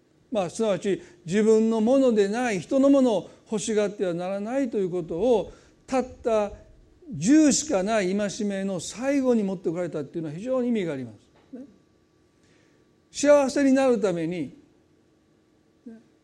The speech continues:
ある意味で、おそらく幸せになるために一番大切な戒めと言ってもいいか分からない。それは、人のものを欲しがらないという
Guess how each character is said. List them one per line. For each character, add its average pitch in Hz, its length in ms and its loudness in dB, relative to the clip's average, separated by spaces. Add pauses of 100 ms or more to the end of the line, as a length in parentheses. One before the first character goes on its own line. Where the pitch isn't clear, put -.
(580)
あ 269 120 0
る 302 60 2
意 - 40 2
味 254 60 2
で、 208 280 2 (160)
お 277 120 0
そ 339 140 0
ら 262 80 6
く - 40 -2
幸 302 320 4
せ 294 140 -2
に 277 140 6
な 285 160 4
る 269 120 0
た 320 120 -2
め 196 100 -2
に 190 80 -4
一 285 380 -4
番 294 240 2
大 220 200 -4
切 220 220 -4
な 202 160 -4
戒 196 260 -6
め 202 140 -6
と 185 120 -4
言 180 100 -4
っ - 20 -16
て 196 80 -4
も 185 60 -4
い 185 40 -6
い - 20 -6
か 180 80 -4
分 160 120 -4
か 160 80 -8
ら 165 60 -4
な 160 80 -4
い。 143 40 -8
そ 214 120 -2
れ 214 80 8
は、 226 240 2 (260)
人 254 200 0
の 240 80 4
も 226 120 0
の 185 80 -2
を 151 40 -6
欲 151 80 -10
し 208 100 -4
が 185 120 0
ら 170 80 -4
な 160 140 -4
い 147 80 -6
と 147 120 -14
い 120 100 -12
う 139 60 -20